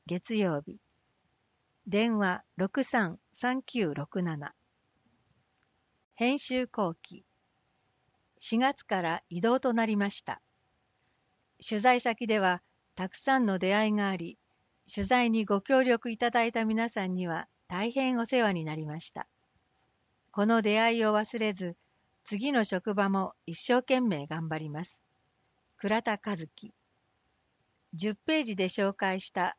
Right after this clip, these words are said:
笠岡ひなめぐりでは、今回新たに顔出しパネルが設置され、親子連れに人気のフォトスポットになりました。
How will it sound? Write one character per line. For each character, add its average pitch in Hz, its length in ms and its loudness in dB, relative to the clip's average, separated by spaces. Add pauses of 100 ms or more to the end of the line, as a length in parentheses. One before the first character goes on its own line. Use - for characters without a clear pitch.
(140)
笠 240 360 2
岡 180 200 0
ひ 190 160 -4
な 214 140 4
め 226 160 2
ぐ 175 80 -2
り 165 140 -4
で 156 140 -6
は、 156 180 -6 (580)
今 226 240 4
回 175 260 2
新 233 240 4
た 180 140 -2
に 160 240 -6 (200)
顔 226 280 4
出 285 140 2
し - 140 -10
パ 262 140 4
ネ 233 120 2
ル 170 100 -2
が 160 160 -8
設 165 220 -8
置 - 100 -12
さ 175 160 -6
れ、 160 220 -6 (480)
親 214 240 6
子 233 160 4
連 226 120 0
れ 214 120 4
に 208 180 2
人 220 220 2
気 214 160 -8
の 196 240 0 (140)
フ - 100 -4
ォ 202 60 0
ト 285 120 2
ス - 120 -16
ポ 269 100 2
ッ 277 120 2
ト 190 100 0
に 160 100 -4
な 151 140 -6
り 156 100 -6
ま 156 140 -8
し - 120 -12
た。 - 200 -10